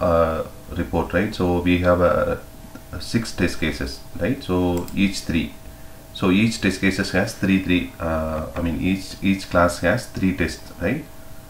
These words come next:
So one, this one, two, this one, three. Okay.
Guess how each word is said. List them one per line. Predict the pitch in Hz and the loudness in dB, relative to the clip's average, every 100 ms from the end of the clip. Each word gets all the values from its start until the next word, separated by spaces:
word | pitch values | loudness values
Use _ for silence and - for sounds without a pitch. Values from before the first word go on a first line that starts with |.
| - - - | -18 -18 -8
So | 87 87 | -2 2
one, | 90 90 90 87 - - - | 4 4 2 -2 -6 -16 -10
this | 87 87 | -6 -2
one, | 87 87 - | 0 0 2
two, | 90 90 87 | 4 4 2
this | 80 - | -2 0
one, | 82 | -2
three. | - 73 - - - - - - | -2 -4 -6 -10 -14 -16 -12 -8
Okay. | - - | -6 -6